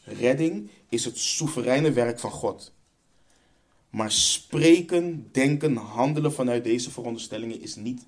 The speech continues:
bijbels. Het is niet bijbels.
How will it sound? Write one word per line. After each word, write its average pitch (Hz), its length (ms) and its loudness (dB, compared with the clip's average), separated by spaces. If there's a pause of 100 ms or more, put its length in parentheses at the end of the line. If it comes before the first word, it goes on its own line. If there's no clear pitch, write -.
(100)
bijbels. - 540 -10 (1600)
Het 101 120 -14
is - 100 -10
niet 127 140 -2
bijbels. 98 520 -8